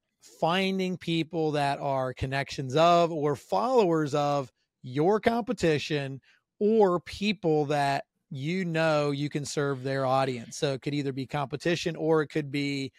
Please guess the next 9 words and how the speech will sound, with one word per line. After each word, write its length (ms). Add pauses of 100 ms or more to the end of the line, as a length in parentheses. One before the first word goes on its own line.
(200)
collaborators, 800
if 180
you 120
will. 260
So 160
maybe 260
you 180
worked 360
with, 500